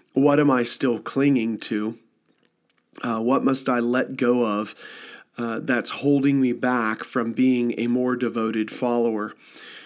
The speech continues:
She says, "Just as Nathan and Barney have been talking about on Sundays, I think this parable Jesus gives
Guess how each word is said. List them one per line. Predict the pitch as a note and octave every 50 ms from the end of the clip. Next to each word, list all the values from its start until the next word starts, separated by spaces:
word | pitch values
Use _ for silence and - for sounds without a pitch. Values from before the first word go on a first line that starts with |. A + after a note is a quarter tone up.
| - -
She | _ - - A#2+
says, | A2+ - A#2+ A#2 A2
"Just | A2 B2 A#2+ A#2 - -
as | A#2 G#2+ A2+
Nathan | A#2 A#2 A2 A2+ A2+ A2
and | A2+ G#2+
Barney | A#2 A#2 A#2 A2+ A2+ A2+
have | A2+ A2
been | A2 A#2 A2 G#2
talking | - C3 B2 A#2 A2+ - A2 A#2
about | A#2 G#2+ A#2+ A2 A2 G#2+ -
on | - G#2+ G#2+ G#2+
Sundays, | - - - C#3+ C#3+ C#3+ C3 B2 A#2 A#2 A#2 A2+ -
I | - A2+ A2+
think | G#2+ - C3+ B2+ B2 -
this | A#2 A2 -
parable | - - C3+ B2+ B2+ B2 A#2 A#2+ A#2 A2+ A#2
Jesus | A#2 - B2+ B2 A#2 A2+ G#2+ - -
gives | - C#3 B2+ A#2 A2+ A2 A2+ A2 -